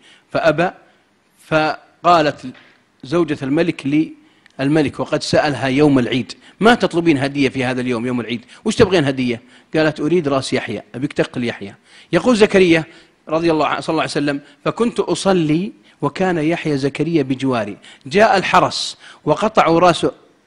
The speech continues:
ابني، والله ما قطعت صلاتي." يقول: "ما قطعت صلاتي." شيخنا إمام مسجد، يمكن إنك تشوف جماعات المسجد، صح؟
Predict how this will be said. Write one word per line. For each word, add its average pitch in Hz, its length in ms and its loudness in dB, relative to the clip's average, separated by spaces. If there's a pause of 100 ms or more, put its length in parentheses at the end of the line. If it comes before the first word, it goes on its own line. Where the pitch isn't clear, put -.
ابني، 190 520 6 (320)
والله 151 500 2
ما 156 160 0
قطعت 147 420 -6
صلاتي." 107 440 -8 (1700)
يقول: 151 180 -4
"ما 185 140 0
قطعت 165 340 -2
صلاتي." 107 420 -10 (1600)
شيخنا 226 640 4
إمام 226 220 2
مسجد، 165 300 0
يمكن 190 180 -2
إنك 208 120 -10
تشوف 214 240 -4
جماعات 151 540 -2
المسجد، 139 380 -4
صح؟ 196 300 -2